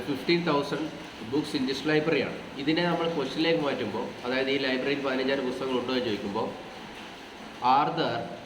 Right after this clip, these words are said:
fifteen thousand books in this library?" ആർ, ആറിലാണ് തുടങ്ങുന്നത്. "Are there," ടി എച്ച് ഇ ആർ ഇ, "are there fifteen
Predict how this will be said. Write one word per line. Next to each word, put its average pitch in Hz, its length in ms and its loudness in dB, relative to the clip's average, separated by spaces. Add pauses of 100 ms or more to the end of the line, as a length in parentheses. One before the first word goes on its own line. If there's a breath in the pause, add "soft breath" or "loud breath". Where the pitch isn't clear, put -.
(760)
fifteen 185 440 2 (520)
thousand 160 500 2 (460)
books 156 240 0 (160)
in 127 60 2 (100)
this 127 120 -2 (140)
library?" 104 440 -2 (1120)
ആർ, - 120 8 (480)
ആറിലാണ് 135 360 4
തുടങ്ങുന്നത്. 117 340 0 (220)
"Are 139 140 4 (120)
there," 113 200 0 (100)
ടി 117 140 -4
എച്ച് - 180 -4
ഇ 120 100 2
ആർ 95 140 -2
ഇ, - 20 -4 (200)
"are 123 120 2 (100)
there 127 180 2 (560)
fifteen 175 460 4